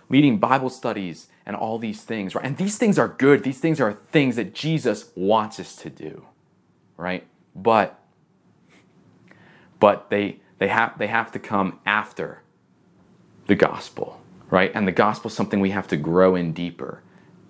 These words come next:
as we, we don't move on from it, we grow deeper in it.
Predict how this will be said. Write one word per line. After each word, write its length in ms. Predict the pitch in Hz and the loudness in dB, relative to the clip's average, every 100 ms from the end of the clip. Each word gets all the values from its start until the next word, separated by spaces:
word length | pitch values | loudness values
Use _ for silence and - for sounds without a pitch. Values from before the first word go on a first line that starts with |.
| - | -4
as 260 | 92 98 | -2 -2
we, 220 | 95 90 - | -2 -2 0
we 120 | 113 | 0
don't 180 | 127 110 | 0 0
move 180 | 107 | 0
on 220 | 98 107 107 | 2 2 -2
from 180 | 92 | -8
it, 100 | 85 | -12
we 80 | - | -10
grow 200 | 87 90 | -8 -8
deeper 340 | 80 85 82 69 | -8 -10 -10 -12
in 160 | 80 | -12
it. 140 | 69 | -14